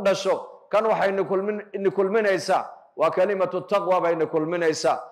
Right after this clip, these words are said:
"Al-akhillaa'u ba'duhum li ba'din yawmaidin aduwwun illa al-muttaqiina," waa kii Ilaahay lahaa. Dadkii adduunka dusheeda waxyaabaha kale saaxiibada ku ahaa, ama dhaqaalay ku saaxiibeen, ama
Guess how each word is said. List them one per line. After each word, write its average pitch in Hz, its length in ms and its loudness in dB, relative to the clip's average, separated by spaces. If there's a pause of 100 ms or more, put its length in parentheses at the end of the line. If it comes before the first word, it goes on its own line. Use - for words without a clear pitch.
(240)
"Al-akhillaa'u 180 880 2
ba'duhum 175 560 0
li 170 100 4
ba'din 175 400 0
yawmaidin 175 540 0
aduwwun 185 760 0 (380)
illa 214 300 2
al-muttaqiina," 185 800 0
waa 175 120 4
kii 185 160 0
Ilaahay 175 340 2
lahaa. 151 340 2 (420)
Dadkii 185 260 2
adduunka 196 500 0
dusheeda 214 460 2
waxyaabaha 196 560 2
kale 185 180 0
saaxiibada 180 600 -2
ku 196 160 -2
ahaa, 160 240 2 (380)
ama 180 200 2
dhaqaalay 180 460 4
ku 190 120 -4
saaxiibeen, 170 580 -2
ama 165 200 -2